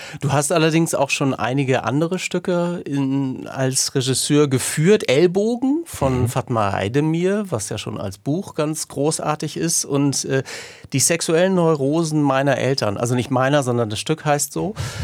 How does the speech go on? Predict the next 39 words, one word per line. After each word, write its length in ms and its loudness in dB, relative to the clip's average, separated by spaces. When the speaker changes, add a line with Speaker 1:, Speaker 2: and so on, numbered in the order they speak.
Speaker 1:
Ähm, 480 4
das 180 2
heißt, 240 0
du 120 -6
kennst 480 0
das 300 0
junge 260 0
Schauspielhaus 800 -4
auch. 440 -4
Gibt 200 -2
es 140 0
einen 160 4
Unterschied, 800 0
was 120 0
das 160 -4
Publikum 580 -4
angeht, 840 -6
im 240 0
Theater 400 -4
an 80 -4
der 80 0
Parkaue 640 -4
und 180 -6
im 120 -6
jungen 220 -6
Schauspielhaus? 720 -8
Speaker 2:
Hm, 520 2
das 160 -4
ist 60 -4
eine 100 0
gute 180 -8
Frage. 560 -2
Also 200 2
ich 160 -2
kenne 200 2
das 300 -2
junge 240 2
Schauspielhaus 480 2
tatsächlich 800 0